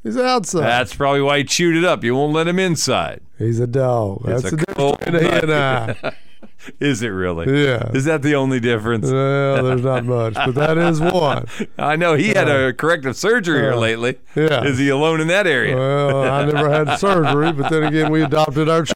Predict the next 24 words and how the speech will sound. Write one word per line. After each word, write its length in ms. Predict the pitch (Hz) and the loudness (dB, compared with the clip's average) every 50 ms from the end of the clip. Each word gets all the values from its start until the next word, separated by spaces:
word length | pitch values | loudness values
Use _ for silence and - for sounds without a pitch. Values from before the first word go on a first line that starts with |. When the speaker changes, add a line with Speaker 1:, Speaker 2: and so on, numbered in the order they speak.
| - | -2
Speaker 1:
children, 380 | - 165 151 135 120 117 117 123 | 0 0 2 2 2 2 2 0
so 400 | - 180 175 139 135 135 - 139 - - - - - - - - - - - - - - - - - 147 - - | 0 0 0 0 0 0 -2 -2 -4 -6 -6 -6 -6 -8 -8 -6 -8 -10 -10 -10 -10 -12 -10 -10 -12 -12 -10 -10
I 180 | - - 123 123 | -6 -2 -2 0
didn't 220 | 131 143 147 139 | 2 0 0 0
see 180 | 123 - 156 160 | -2 0 0 2
the 120 | 160 170 | 2 2
need 260 | 165 165 175 185 190 170 | 2 2 2 2 2 0
to 100 | 190 175 | -2 -2
spend 380 | - - 240 208 196 196 208 | -2 -4 -2 -2 0 0 2
money 320 | 226 233 226 208 190 160 143 | 2 2 2 4 4 2 2
on 180 | 131 123 139 131 | 2 2 0 0
that. 320 | 120 117 117 113 - - - - - - - - - - - - 294 208 - - - - 403 202 - - - - | 0 -2 -2 -2 -4 -6 -8 -10 -14 -14 -14 -14 -14 -12 -10 -8 -8 -8 -8 -10 -12 -10 -8 -8 -8 -10 -10 -14
Seemed 560 | - - - 151 147 156 160 160 160 160 156 | -12 -6 -2 0 0 2 0 0 0 -2 -2
like 220 | 160 160 165 165 147 | 0 0 0 0 0
overkill. 720 | 208 202 196 - 156 147 135 - - 139 123 110 - 101 95 | 0 0 0 2 2 0 0 2 2 2 2 2 0 0 0
Speaker 2:
Just, 680 | - - - - - - - - - - 185 175 294 - | -2 -2 -2 -4 -6 -6 -10 -10 -6 -4 -4 -4 -2 -2
<laughs> 0 | |
just 280 | - 208 220 - - - | 0 0 0 0 0 -2
trying 220 | 196 185 175 185 | -2 -2 0 0
to 60 | 190 | -2
make 240 | 185 185 190 196 180 | 0 0 0 0 0
sure 240 | - - 180 190 185 | -2 -2 -2 0 0
this 120 | 165 147 127 | 0 0 0
whole 240 | 151 160 156 139 - | 0 0 0 -2 -4